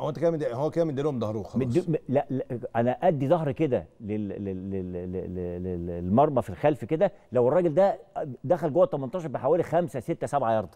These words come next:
Speaker 1: آه.
Speaker 2: خلاص بقى، انا بلعب على المساحه اللي قدامي.
Speaker 1: مم.
Speaker 2: لان هو لو جه يعليها وعشان تعدي، هتعدي توصل بعيد هنا، خ-، خلاص هنا يا كابتن
Speaker 1: صح.
Speaker 2: كريم. انما الراجل لما يبقى بره ال تمنتاشر كده، انا ما ينفعش ادي، ادي ظهري مية في المية كده.
Speaker 1: مم.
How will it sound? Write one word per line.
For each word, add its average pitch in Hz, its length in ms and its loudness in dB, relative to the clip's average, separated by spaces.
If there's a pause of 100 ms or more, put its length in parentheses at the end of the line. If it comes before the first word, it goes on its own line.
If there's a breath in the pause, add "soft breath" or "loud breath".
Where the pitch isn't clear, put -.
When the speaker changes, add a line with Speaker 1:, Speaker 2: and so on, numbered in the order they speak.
Speaker 1:
آه. 113 280 -8
Speaker 2:
خلاص 135 280 2
بقى، 131 140 -4 (720)
انا 123 160 0
بلعب 160 280 2
على 131 120 0
المساحه 123 400 -4
اللي 120 120 -2
قدامي. 110 440 2 (180)
Speaker 1:
مم. 107 260 -6 (180)
Speaker 2:
لان 123 220 0
هو 180 200 4
لو 160 140 6
جه 156 80 -2
يعليها 147 640 0 (400)
وعشان 117 360 -2
تعدي، 151 440 -2 (200 soft breath)
هتعدي 143 360 -2
توصل 147 280 0
بعيد 120 280 0
هنا، 135 120 0
خ-، 113 140 -2
خلاص 123 300 -2
هنا 123 120 0
يا 95 40 -2
كابتن - 200 -6
Speaker 1:
صح. 98 60 -6
Speaker 2:
كريم. 87 160 -4 (240 soft breath)
انما 156 200 4
الراجل 190 220 4
لما 151 160 2
يبقى 151 180 2
بره 131 240 2
ال 104 260 -4
تمنتاشر 113 420 -4
كده، 143 240 0
انا 156 80 0
ما 147 60 0
ينفعش 135 260 -4
ادي، 127 420 2
ادي 123 140 0
ظهري 123 200 2
مية 123 160 0
في 110 80 -6
المية 107 280 0
كده. 92 160 -6
Speaker 1:
مم. 101 160 -6